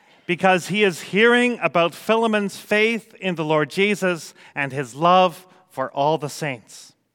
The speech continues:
Philemon is someone who loves Jesus Christ, and he loves the saints. He is active in giving of himself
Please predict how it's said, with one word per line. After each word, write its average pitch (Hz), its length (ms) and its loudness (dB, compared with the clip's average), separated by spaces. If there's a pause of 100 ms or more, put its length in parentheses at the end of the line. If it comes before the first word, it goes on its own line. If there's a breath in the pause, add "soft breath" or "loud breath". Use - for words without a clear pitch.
(1000)
Philemon 220 640 4
is 170 180 -2
someone 190 420 2
who 160 160 -2
loves 180 760 2
Jesus 180 480 -2
Christ, - 640 -4 (500 soft breath)
and 165 320 0
he 151 160 -4
loves 156 680 2
the 151 100 -4
saints. - 720 -6 (340 soft breath)
He 165 200 -2
is - 180 -4
active 202 640 2
in 147 240 -6
giving 202 480 2
of 170 220 2
himself 190 720 2